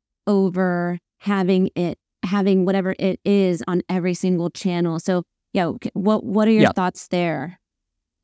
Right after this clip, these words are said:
Speaker 2: Yeah, I mean, uh, uh, <clears throat> about the, the option paralysis, to be honest, that's a little bit harder, uh,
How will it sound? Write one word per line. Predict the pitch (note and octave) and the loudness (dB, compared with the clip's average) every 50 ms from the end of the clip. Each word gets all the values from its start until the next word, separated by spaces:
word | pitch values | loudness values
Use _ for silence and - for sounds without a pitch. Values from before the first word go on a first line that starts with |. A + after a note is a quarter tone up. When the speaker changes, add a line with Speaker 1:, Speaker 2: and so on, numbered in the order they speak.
| _ _ _ _ - | _ _ _ _ -8
Speaker 2:
Yeah, | - E3 D3+ E3 E3+ E3 E3 D#3+ D#3+ | -4 0 2 2 4 4 2 2 2
I | D#3+ | 4
mean, | E3 F3 E3 E3 D3+ | 4 4 4 2 2
uh, | D#3+ D#3+ E3 - | 0 -2 -2 -2
uh, | - C#3+ D3 - - | -2 -4 -4 -2 -2
<clears throat> | - C3+ F3 | -2 0 0
about | D#3 C3+ D#3 D3+ D3+ - | 0 2 2 0 0 0
the, | - D3 C#3 C#3 B2+ | 0 0 0 2 0
the | C3 C#3 - | 0 -2 -2
option | A#2+ E3 F3+ - - F#3 E3+ | -2 -2 -2 -2 -2 -2 -2
paralysis, | - E3 D3+ C#3 B2+ C#3 C#3+ - D3 B2+ - | 0 0 -2 0 0 -2 -2 -4 -4 -6 -8
to | - C#3 | -4 -2
be | C3+ A#2+ | -2 0
honest, | A2 C3 E3 D#3+ - | 0 0 0 0 0
that's | - C#3 - | -2 -4 -2
a | D3 C3 | 0 2
little | C#3 D3+ D#3 C#3 | 2 2 2 2
bit | C3 C#3 A#2+ - | 2 0 0 0
harder, | - A2 G#2+ A#2 B2 B2 A#2+ A2 G#2+ G#2 - - A2 | 0 0 0 2 2 2 0 0 0 0 -2 -2 0
uh, | A2 G#2+ G#2+ G2+ | 2 2 2 0